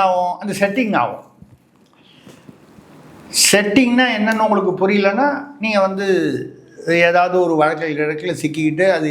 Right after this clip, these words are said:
எப்படி என்னன்றது போய் தெரிஞ்சிக்கணும். எங்களை மாதிரி பத்திரிகையாளர்கள்லாம் பத்திரிகைலாம் நடத்தி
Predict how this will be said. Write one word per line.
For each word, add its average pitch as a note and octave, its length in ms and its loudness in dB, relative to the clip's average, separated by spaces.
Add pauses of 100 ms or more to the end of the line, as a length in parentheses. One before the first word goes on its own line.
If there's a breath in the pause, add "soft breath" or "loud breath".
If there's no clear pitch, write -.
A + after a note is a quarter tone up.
எப்படி D#3 220 -2 (100)
என்னன்றது D3 460 -2
போய் D3 180 -2
தெரிஞ்சிக்கணும். C3 480 0 (800 loud breath)
எங்களை D#3+ 200 4
மாதிரி D#3 200 -2
பத்திரிகையாளர்கள்லாம் C#3+ 920 2
பத்திரிகைலாம் C#3+ 520 -2
நடத்தி C#3 360 -4